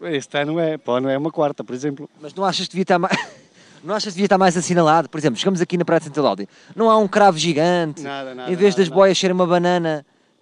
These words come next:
Speaker 2: eh, eh, o, as motas de água, em vez de estarem a puxar uma banana, deviam puxar um cravo,
Speaker 1: E era,
Speaker 2: insuflável.
Speaker 1: e era, e era.
Speaker 2: Não se passa nada aqui,
Speaker 1: Nada,
Speaker 2: não é?
Speaker 1: nada, nada, nada. Isto
Speaker 2: Os estrangeiros, por exemplo, acham que isto, que é um dia
Speaker 1: Não,
Speaker 2: normal.
Speaker 1: não sabem, não sabem.
Speaker 2: Achas bem isso?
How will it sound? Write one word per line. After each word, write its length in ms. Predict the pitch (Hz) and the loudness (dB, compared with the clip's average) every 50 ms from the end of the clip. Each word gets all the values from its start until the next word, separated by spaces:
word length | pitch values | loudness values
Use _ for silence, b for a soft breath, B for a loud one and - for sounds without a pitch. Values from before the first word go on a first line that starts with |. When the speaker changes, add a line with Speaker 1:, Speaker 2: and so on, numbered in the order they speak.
| _ _ - | _ _ -10
Speaker 2:
eh, 320 | 110 151 156 139 135 156 | -8 -6 -6 -6 -6 -6
eh, 60 | 151 135 | -6 -6
o, 200 | 147 151 147 131 | -6 -6 -4 -2
as 180 | 147 151 135 | -2 -2 -2
motas 240 | 147 185 175 175 165 | 0 -2 -2 0 0
de 60 | 156 | -2
água, 100 | 170 160 | -2 -2
em 40 | 170 | -2
vez 80 | 165 165 | -4 -4
de 40 | |
estarem 140 | - 175 165 | -4 -2 -4
a 40 | 165 | -4
puxar 160 | - 175 170 | -4 -4 -2
uma 100 | 160 160 | -2 0
banana, 220 | 151 156 160 160 156 | 0 0 -2 -4 -6
deviam 180 | 139 151 151 | -8 -12 -14
puxar 200 | 143 - 165 156 | -4 0 2 2
um 100 | 147 143 | 2 2
cravo, 460 | 143 156 165 170 175 170 165 143 135 | 0 2 2 4 4 4 2 2 -2
Speaker 1:
E 20 | 143 | -4
era, 60 | 151 | -8
Speaker 2:
insuflável. 600 | 156 143 143 127 - 165 175 170 170 147 151 147 | -6 -6 -6 -2 2 4 6 6 6 4 0 -6
Speaker 1:
e 60 | 156 135 | -4 -2
era, 380 | 117 113 113 117 123 131 131 | -2 -2 -2 -2 -2 -4 -4
e 60 | 117 | -6
era. 200 | 113 107 101 101 | -6 -6 -6 -8
Speaker 2:
Não 60 | 101 208 | -8 -6
se 40 | - | -2
passa 240 | - - - - 233 | 0 0 2 2 2
nada 180 | 233 240 233 | 2 2 2
aqui, 140 | 240 151 151 | 0 -2 -4
Speaker 1:
Nada, 80 | - - | -6 -6
Speaker 2:
não 60 | 147 | -4
é? 40 | 139 | -2
Speaker 1:
nada, 320 | 139 135 135 131 127 127 | 0 0 0 0 0 -2
nada, 300 | 127 123 123 120 120 117 | -4 -4 -6 -6 -8 -10
nada. 340 | 117 113 113 110 104 104 110 | -12 -14 -14 -14 -14 -16 -18
Isto 340 | 117 - - - 143 135 - b b b b b | -18 -20 -18 -14 -14 -14 -14 b b b b b
Speaker 2:
Os 60 | 175 | -18
estrangeiros, 640 | - - 233 226 226 214 165 190 170 147 135 143 160 | -14 -8 -6 -4 -2 0 2 4 4 4 2 0 -4
por 140 | - - 202 | -4 -4 -2
exemplo, 360 | 196 175 226 220 180 202 233 | 0 2 2 2 2 0 0
acham 240 | 233 226 - 247 240 | 2 2 2 0 -2
que 120 | 202 - | -2 -4
isto, 540 | 226 202 - - 233 233 233 226 226 233 - - _ - | -8 -8 -8 -10 -10 -10 -8 -10 -10 -12 -14 -16 _ -4
que 80 | - 240 | 0 0
é 20 | |
um 40 | 233 | 2
dia 100 | 240 247 | 2 4
Speaker 1:
Não, 100 | 226 254 | 4 4
Speaker 2:
normal. 200 | 254 262 254 185 | 4 2 0 0
Speaker 1:
não 140 | 175 165 143 | 0 -2 0
sabem, 320 | - 156 147 139 135 135 | 2 2 2 2 2 0
não 100 | 135 135 | -4 -4
sabem. 300 | - - 117 113 117 120 | -4 -2 -2 -2 -2 -4
Speaker 2:
Achas 200 | 151 - - 180 | -4 -4 0 2
bem 200 | 165 165 135 127 | 4 4 4 4
isso? 180 | 120 - - | 0 -4 -10